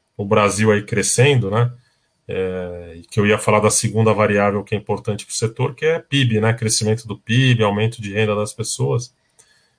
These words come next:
E na última semana e meia, duas, a gente só viu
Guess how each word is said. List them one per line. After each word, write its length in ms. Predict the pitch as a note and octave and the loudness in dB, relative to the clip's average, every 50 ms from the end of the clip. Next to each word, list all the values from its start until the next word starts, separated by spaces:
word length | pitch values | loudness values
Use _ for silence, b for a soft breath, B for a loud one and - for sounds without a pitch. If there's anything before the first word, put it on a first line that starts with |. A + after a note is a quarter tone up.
| b _ _ | b _ _
E 120 | A2+ A2 | -4 -2
na 140 | A2 A2 G#2+ | 0 2 2
última 340 | G#2+ A2 A#2 A#2 - - A#2+ | 2 2 2 2 2 2 2
semana 500 | A#2 - - A#2 G#2+ G#2 G#2 A2+ A#2+ A#2 | 4 4 4 4 4 6 6 6 6 6
e 60 | A2 | 6
meia, 320 | G2+ G2+ A2+ C3 B2+ A2 G2 | 6 6 6 6 6 6 4
duas, 380 | F#2 - A2+ B2 C#3+ D3 C#3 | 2 0 2 2 4 4 4
a 80 | C#3+ C3 | 2 2
gente 200 | C3+ D3+ C#3 - | 0 0 -2 -2
só 220 | - - C#3 B2+ | 0 2 2 2
viu 480 | G#2+ G2 G2+ A#2+ C#3 D3 C#3+ B2 A#2+ | 2 2 -2 -2 -2 -2 -2 -4 -6